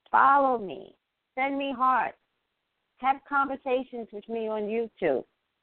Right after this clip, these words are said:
Check out my YouTube channel. You know, most of the predictions are really, really accurate. Thank you, guys. I love you. Thank you. Thank you for giving me this platform. Ah,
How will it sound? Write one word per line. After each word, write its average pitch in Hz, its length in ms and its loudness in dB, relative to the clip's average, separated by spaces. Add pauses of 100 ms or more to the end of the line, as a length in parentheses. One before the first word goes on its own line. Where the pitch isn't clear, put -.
(120)
Check 247 180 4
out 262 200 4
my 226 100 -2
YouTube 214 560 -4
channel. 185 480 -6 (340)
You 196 220 0
know, 170 400 -2
most 196 260 -2
of 214 60 0
the 190 80 0
predictions 175 560 -2
are 143 320 4 (100)
really, 135 480 4
really - 320 2
accurate. - 380 -2 (580)
Thank 220 280 6
you, 247 140 4
guys. 185 400 6
I 190 80 -8
love 190 460 0
you. 135 240 -2 (100)
Thank 202 300 2
you. 127 140 -6 (100)
Thank 185 260 0
you 196 140 -4
for 175 200 -2
giving 170 340 4
me 156 380 2
this 165 100 -6 (100)
platform. - 460 0 (1600)
Ah, 202 580 2